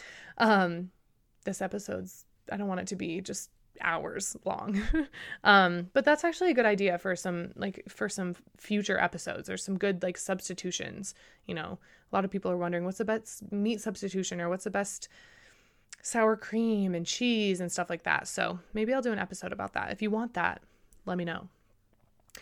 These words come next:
But if you wanna go the more, like, whole foods route, then you have options too. So what I use usually for, like, an egg substitute, if I'm making, like, a scramble, is tofu.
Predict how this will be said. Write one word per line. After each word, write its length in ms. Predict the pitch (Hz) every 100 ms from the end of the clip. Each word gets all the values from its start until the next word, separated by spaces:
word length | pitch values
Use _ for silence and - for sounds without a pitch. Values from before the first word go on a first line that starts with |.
| - -
But 280 | - 285 202
if 100 | 233
you 100 | 240
wanna 200 | 247 330
go 100 | 339
the 80 | 302
more, 180 | 233 220
like, 180 | 196 185
whole 300 | - 214 220
foods 360 | 220 190 -
route, 220 | 160 156
then 180 | 196 202
you 140 | 214 226
have 140 | 214
options 400 | 175 175 175 170
too. 340 | - 180 107 - - - -
So 340 | - 214 202
what 240 | 190 185 -
I 200 | 185 254
use 440 | 294 208 196 190
usually 300 | 190 185 185
for, 140 | 180 190
like, 120 | 175
an 80 | 185
egg 160 | 180
substitute, 440 | - 180 - 180 185
if 100 | 185
I'm 100 | 180
making, 220 | 175 180
like, 140 | 175
a 40 | 175
scramble, 500 | - 175 170 185 208
is 160 | 196
tofu. 440 | - 226 214 165